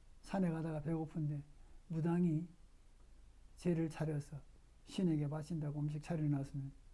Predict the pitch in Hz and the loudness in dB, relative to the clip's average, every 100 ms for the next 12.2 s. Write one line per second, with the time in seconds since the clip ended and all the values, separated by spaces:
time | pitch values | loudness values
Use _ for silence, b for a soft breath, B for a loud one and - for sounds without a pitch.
0 | b b b b - 156 151 - 151 147 | b b b b -4 -2 -2 0 0 0
1 | 147 139 151 160 143 165 147 151 160 165 | -2 -2 -4 -6 -8 -6 -4 -2 -2 -2
2 | 160 165 - - - - - - - - | -4 -8 -12 -18 -18 -20 -20 -20 -20 -14
3 | - 175 190 208 143 143 147 180 190 147 | -10 -4 -4 -4 -6 -6 -4 -4 -4 -6
4 | - 185 - - - - - - - - | -10 -14 -16 -18 -20 -20 -20 -20 -20 -20
5 | - - - - - - - - - - | -20 -20 -20 -20 -20 -20 -20 -20 -20 -20
6 | - - - - - - - - 165 175 | -20 -20 -20 -20 -20 -20 -14 -4 2 4
7 | 151 143 147 151 139 - - - - - | 4 4 4 2 0 -6 -20 -20 -20 -20
8 | - - - - - - - - - - | -20 -20 -20 -20 -20 -20 -20 -20 -20 -20
9 | - - - - - - - - - - | -20 -20 -20 -20 -20 -20 -20 -20 -20 -20
10 | - - - - - - - 240 262 196 | -20 -20 -20 -20 -20 -20 0 4 6 6
11 | 180 196 190 170 135 139 156 135 139 135 | 4 4 4 4 4 4 4 0 -2 0
12 | 170 | -2